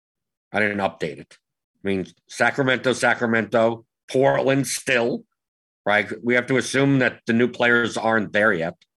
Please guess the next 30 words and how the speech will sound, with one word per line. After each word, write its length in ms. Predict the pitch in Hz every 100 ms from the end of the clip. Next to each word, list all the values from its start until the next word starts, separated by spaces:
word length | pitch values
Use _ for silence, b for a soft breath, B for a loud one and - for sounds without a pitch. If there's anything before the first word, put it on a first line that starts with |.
| _ _ _ _ _ _ _
that 100 | 87
aren't 240 | 95 98
gonna 140 | 95 85
play. 440 | - 98 80 85 _ _ _ _ _ _ _ _ _ _ _ _ _ _ _ _
And 120 | 87
Charlotte. 540 | - 113 101 - - _ _ _ -
Let's 140 | 90
update 320 | 104 - -
these 140 | 73 -
projections 560 | 85 71 - - -
a 40 | -
little 140 | _
bit. 180 | _ _ _ _ _ _ _ -
As 160 | 208
of 140 | 208 175
now, 420 | 220 202 120 90
like 160 | 120 135
I 100 | 151
said, 220 | - 139
as 220 | 143 139
of 80 | 151
now, 360 | 147 117 78 - _ _ _ _ _ _ -
who 100 | 165
knows? 260 | 160 -
Half 200 | - 139
these 140 | 143 127
players 240 | 147 131
could 120 | 131
be 80 | 107
traded. 440 | - 110 80 69